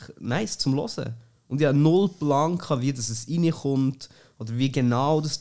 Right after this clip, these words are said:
Hook passiert oder wenn das die Wörter kommen oder so. Ich habe es einfach gemacht. Ich war voll einfach so am Flowen gewesen. Und ich habe fast geheult, als ich es gemacht und so. Weil so emotional geworden.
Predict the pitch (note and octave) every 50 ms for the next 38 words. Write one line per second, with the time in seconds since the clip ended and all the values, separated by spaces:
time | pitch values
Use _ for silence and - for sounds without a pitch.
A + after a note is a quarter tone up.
0 | - - D3+ D3 - - - _ - C#3 - - - - C3 B2+ B2+ C#3 C3+ C3+
1 | _ _ _ _ _ _ _ _ _ - B2 A2 A2 A2 A2 B2+ B2+ C3+ C#3+ B2
2 | A#2+ A#2 - C3 A2 B2 C#3+ D#3 D#3 - E3 D#3 D3 D3 C#3 C3+ C#3 C#3 C3+ -
3 | - B2+ A#2 B2 B2+ D3 C3+ C3+ - - - - C#3 B2+ G2+ - - - - -
4 | A#2+ A#2+ A#2 - D3+ D#3 D#3+ D#3 D3+ - C3 - - D3 A#2 A2+ A2+ A2 A#2 -
5 | A#2 A#2 A#2+ B2 B2 C3 B2+ - - - G#2+ A#2 A#2 - - _ _ - - -
6 | - - - _ _ _ _ - - - - C#3 C3 C3 B2 C3 A#2+ - - -
7 | D#3+ E3+ E3 C#3 B2 B2 B2 C3 B2+ C#3 C3+ B2 - A#2+ G#2 G#2 A2+ A2+ - -
8 | - B2 - - A2+ G#2+ A2+ A#2+ - - _ _ _ _ _ _ _ _ - A#2
9 | A2+ B2+ B2 G2+ A#2 B2+ A#2 A#2 B2 A#2 A#2 B2+ C#3 C#3 B2+ A#2 A2+ A#2 B2 A#2+
10 | C3+ C#3+